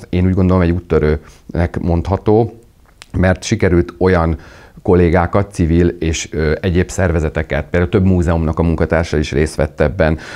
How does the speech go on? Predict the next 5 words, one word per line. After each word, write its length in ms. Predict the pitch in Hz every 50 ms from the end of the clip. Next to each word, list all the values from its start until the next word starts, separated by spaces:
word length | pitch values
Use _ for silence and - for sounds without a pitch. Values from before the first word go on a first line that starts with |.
| -
a 220 | - - - 71 -
térinformatikai 920 | - 98 92 90 82 78 - 85 87 90 85 - 87 76 - 90 90 80
rendszert, 500 | 82 82 85 82 - 73 82 85 - -
ö, 260 | 82 82 82 80 78 - - - - - - - - - - -
is 360 | - - 98 82 - - -